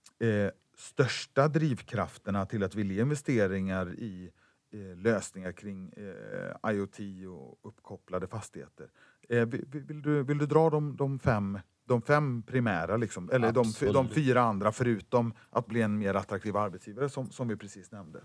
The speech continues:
Speaker 2: Ja, men vi kan väl säga så, på första plats så kommer fortfarande ekonomiska, eh, anledningar och skäl.
Speaker 1: Ja, föga
Speaker 2: Eh,
Speaker 1: förvånande.
Speaker 2: föga förvånande. Men, men det har dock minskat. Så eftersom vi pratar trendrapport så ser vi en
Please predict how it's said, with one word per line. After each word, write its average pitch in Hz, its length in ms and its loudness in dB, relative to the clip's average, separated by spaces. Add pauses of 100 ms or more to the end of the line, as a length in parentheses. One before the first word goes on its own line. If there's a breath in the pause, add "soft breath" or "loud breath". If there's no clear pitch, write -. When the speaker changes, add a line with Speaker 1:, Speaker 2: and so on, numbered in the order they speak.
(160)
Speaker 2:
Ja, 95 100 -2
men 110 120 6
vi 123 60 6
kan 143 120 4
väl 127 60 4
säga 127 140 6
så, 104 120 0
på - 80 -14
första 135 360 2
plats 110 260 2
så 107 60 -12
kommer 95 260 -2
fortfarande 87 680 -2 (460 soft breath)
ekonomiska, 90 720 -2
eh, 85 680 2
anledningar 82 600 -6
och - 80 -20
skäl. - 260 0
Speaker 1:
Ja, - 60 -20 (140)
föga 113 260 6
Speaker 2:
Eh, 104 60 6
Speaker 1:
förvånande. - 520 -8 (240)
Speaker 2:
föga 123 300 6
förvånande. 87 420 2
Men, 107 520 4
men 113 160 -2
det 135 60 8
har 131 60 6
dock 147 260 -2
minskat. 156 720 -2
Så - 300 -4 (260)
eftersom 123 320 0
vi 123 60 2
pratar 123 240 2
trendrapport 117 600 0
så 120 60 -14
ser 120 180 4
vi 120 80 4
en 117 100 2